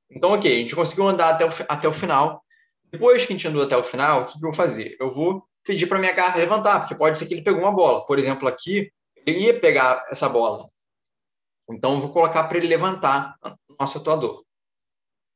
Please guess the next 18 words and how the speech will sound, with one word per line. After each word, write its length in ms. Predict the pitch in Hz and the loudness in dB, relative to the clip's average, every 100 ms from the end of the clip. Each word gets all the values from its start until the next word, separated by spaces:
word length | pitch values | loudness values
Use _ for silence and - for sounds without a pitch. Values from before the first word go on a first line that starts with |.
| _ _ | _ _
Vou 160 | 127 135 | -12 -2
botar 260 | 135 127 | 0 2
pra 120 | 127 | 0
levantar. 720 | 127 131 160 180 170 151 196 - _ _ _ - _ _ _ _ _ _ _ _ _ _ _ _ - | 0 0 0 -2 0 0 -2 -10 _ _ _ -20 _ _ _ _ _ _ _ _ _ _ _ _ -2
E 120 | 139 | 4
aí, 280 | 175 208 196 - _ _ _ _ _ _ | 4 4 -4 -12 _ _ _ _ _ _
quanto 400 | 220 240 233 202 | 2 2 2 -2
tempo? 340 | 143 113 104 - _ _ _ _ _ - _ | -4 -4 -6 -18 _ _ _ _ _ -20 _
Eu 180 | 202 220 | 4 4
vou 140 | 165 | 2
colocar 640 | 147 120 - 156 127 - - _ _ _ _ _ _ _ _ _ _ _ _ - | -2 -4 0 0 -2 -6 -20 _ _ _ _ _ _ _ _ _ _ _ _ -2
setecentos. 760 | 180 185 - 98 - - - _ _ _ _ _ _ _ _ _ _ _ _ _ _ _ _ _ _ _ _ _ _ - | -2 -2 -8 -12 -16 -20 -20 _ _ _ _ _ _ _ _ _ _ _ _ _ _ _ _ _ _ _ _ _ _ -20
Vamos 300 | 127 139 156 | -12 -6 -2
testar, 600 | 175 - 160 214 - - | 0 2 0 0 -6 -20
ver 280 | _ 120 127 | _ -2 -2
se 120 | 123 | 0
vai 140 | 127 120 | -2 -4
funcionar. 680 | - 139 170 151 156 196 | -6 -8 -4 -2 -2 -6